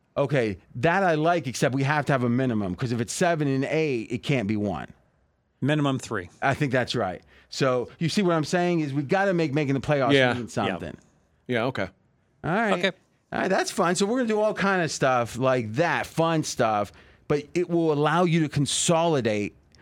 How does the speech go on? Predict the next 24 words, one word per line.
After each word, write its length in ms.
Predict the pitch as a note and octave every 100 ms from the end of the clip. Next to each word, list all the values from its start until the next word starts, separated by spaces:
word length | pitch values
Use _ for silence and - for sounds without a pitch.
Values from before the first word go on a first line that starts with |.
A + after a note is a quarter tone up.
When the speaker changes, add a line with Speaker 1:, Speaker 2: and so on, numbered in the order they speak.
| _ _ -
Speaker 1:
our 220 | C#3 C#3+
opinions 720 | C#3 - D3 B2+ A2 G2 - - - _ _ -
so 120 | -
you 140 | B2+ A#2+
can 140 | B2+
act 260 | B2+ B2+ C#3
upon 340 | A2+ B2 B2
them 140 | B2
if 140 | B2+ A2
you 80 | C3
haven't 340 | B2+ B2+ B2
in 160 | B2 A#2+
real 200 | B2 A#2+
time. 420 | A#2+ G2+ C#2+ - _ _ _ _ _ _ _ -
By 160 | B2+
the 80 | B2
way, 180 | A#2+ G#2
Seattle 500 | - C3 B2 B2 A#2+
plus 220 | C3 A2
five 260 | B2+ A2 G2+
hundred 200 | G#2 F#2
is 120 | F#2
long 240 | F#2+ F#2
gone. 380 | F2+ D2+ A1+